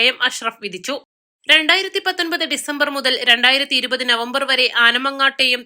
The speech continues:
തുടർന്ന് രണ്ടായിരത്തി ഇരുപത്തിയൊന്ന് ഒക്ടോബർ വരെ വള്ളിക്കാപ്പറ്റയിലെയും വാടക വീടുകളിൽ വെച്ചാണ് കേസിനാസ്പദമായ സംഭവം.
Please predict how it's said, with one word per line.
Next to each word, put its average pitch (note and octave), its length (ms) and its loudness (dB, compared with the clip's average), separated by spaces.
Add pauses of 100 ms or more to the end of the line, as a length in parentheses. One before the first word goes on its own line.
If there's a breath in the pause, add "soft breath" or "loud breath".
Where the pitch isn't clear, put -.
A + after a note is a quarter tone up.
തുടർന്ന് A#3 300 2
രണ്ടായിരത്തി B3+ 540 2
ഇരുപത്തിയൊന്ന് B3+ 520 -4
ഒക്ടോബർ B3+ 520 -4
വരെ A#3+ 280 4 (340)
വള്ളിക്കാപ്പറ്റയിലെയും D4+ 1000 2
വാടക A#3+ 320 6
വീടുകളിൽ C#4 420 -2
വെച്ചാണ് B3+ 500 -2
കേസിനാസ്പദമായ B3+ 920 -2
സംഭവം. G#3 540 -6